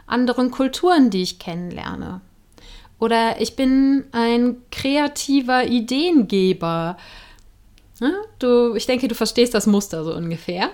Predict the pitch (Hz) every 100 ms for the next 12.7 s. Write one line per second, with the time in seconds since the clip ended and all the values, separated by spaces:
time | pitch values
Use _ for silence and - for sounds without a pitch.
0 | - - - - - - _ _ - _
1 | - 269 330 294 262 247 220 226 226 226
2 | - 214 220 233 233 - 208 208 202 185
3 | 202 208 - 185 196 - 214 220 202 196
4 | 190 190 226 220 208 202 208 233 196 285
5 | 302 - 277 240 220 202 180 180 - 180
6 | 196 226 - 202 208 - 294 294 240 226
7 | - 214 196 196 196 208 196 - - -
8 | 175 175 170 180 185 - - 185 208 -
9 | 202 202 - 190 - - 190 208 - 196
10 | 190 185 180 185 - 190 196 202 208 190
11 | - 185 185 180 185 170 175 170 - 151
12 | 151 151 - - - 160